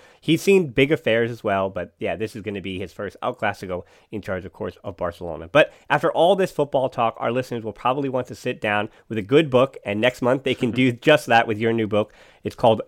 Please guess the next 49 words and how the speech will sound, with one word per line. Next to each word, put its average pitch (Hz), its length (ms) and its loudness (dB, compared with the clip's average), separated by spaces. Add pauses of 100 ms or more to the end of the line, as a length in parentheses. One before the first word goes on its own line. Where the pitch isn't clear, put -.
The 120 80 2
Fifty, 92 560 4
Football's 151 520 4
Most 123 260 4
Influential 110 500 -2
Players, 156 420 4 (240)
which, 107 400 0
again, 92 240 -4
we're 101 120 -4
gonna 104 120 -2
talk 107 220 0
about 101 240 2
now. 104 180 4
So 123 300 2 (580)
we're 196 220 8
gonna 240 180 4
start 156 360 6
with 131 260 0
one 139 160 2
of 123 80 2
the 120 180 0 (120)
older, 147 540 4
uh, 110 180 -2 (100)
iterations 123 680 0
of 104 200 -6
the 107 80 -10
players 110 320 -2
that 107 100 -6
you're 101 80 -12
speaking 104 400 -10
about. 92 360 -2 (200)
So 156 140 0
you 151 140 -2
did 175 180 8
warn 147 240 6
me 98 120 2
that 95 140 -2
Alfredo 113 360 -2
Di 107 80 -8
Stefano 98 500 -4
is 107 160 -8
someone 110 240 -6
that 131 60 -8
we 135 100 -8
were 113 60 -6
gonna 113 140 -4
<laughs> - 40 -12
talk 107 160 -2
about, 101 260 0